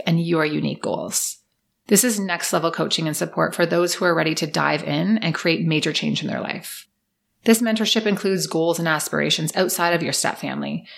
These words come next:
including your self-care practices, your rhythms, personal growth, and confidence.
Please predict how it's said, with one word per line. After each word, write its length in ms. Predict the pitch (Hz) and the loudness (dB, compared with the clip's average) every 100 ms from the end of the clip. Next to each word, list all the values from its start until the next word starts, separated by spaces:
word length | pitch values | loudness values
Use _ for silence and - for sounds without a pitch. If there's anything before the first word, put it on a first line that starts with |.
| - - | -8 2
including 460 | 170 - 185 180 | 2 4 2 4
your 220 | 175 175 175 | 4 4 2
self-care 680 | - - 175 175 - 190 | 0 2 2 0 0 0
practices, 760 | 196 139 - 147 160 131 165 180 | 2 0 0 -4 -4 -4 -2 0
your 120 | 165 | 0
rhythms, 540 | 180 202 160 139 151 | 2 2 2 -2 -4
personal 400 | - 185 175 190 | -4 -2 2 2
growth, 420 | 175 196 160 120 151 | 2 4 4 2 -4
and 120 | 143 | -2
confidence. 840 | - 185 170 135 117 - - - | 4 4 4 0 -2 -2 -2 -2